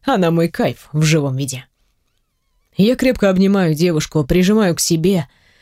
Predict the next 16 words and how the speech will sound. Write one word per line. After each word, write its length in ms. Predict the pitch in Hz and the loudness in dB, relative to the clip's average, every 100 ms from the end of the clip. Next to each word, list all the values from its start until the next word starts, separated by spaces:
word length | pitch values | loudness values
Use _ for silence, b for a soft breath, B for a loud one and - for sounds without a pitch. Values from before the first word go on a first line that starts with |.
| b | b
Наслаждаюсь 600 | 208 226 233 220 233 208 | -2 2 2 2 2 0
последними 500 | - 190 214 175 170 | 0 0 0 0 0
секундами 540 | 160 - 190 185 165 165 | 0 -2 0 0 2 2
нашего 320 | 165 - 156 | 0 0 -2
с 80 | - | 0
ней 140 | 170 | 0
сумасшествия 760 | 160 156 156 202 196 175 170 | 0 0 0 0 0 0 2
и 340 | - - 226 220 | 0 0 0 2
изливаюсь 640 | 170 180 175 170 151 151 | 2 0 2 2 0 0
в 60 | 156 | 0
ее 180 | 156 151 | 2 2
горячее 500 | 175 170 147 147 143 | 2 0 0 -2 -2
тело 320 | - 226 165 | 0 0 0
своим 400 | - 170 170 165 | 0 0 0 0
пульсирующим 840 | 175 160 - 185 156 143 - 147 | 0 0 0 0 0 0 0 0
белком. 460 | 139 139 - 113 | 0 -2 -4 -12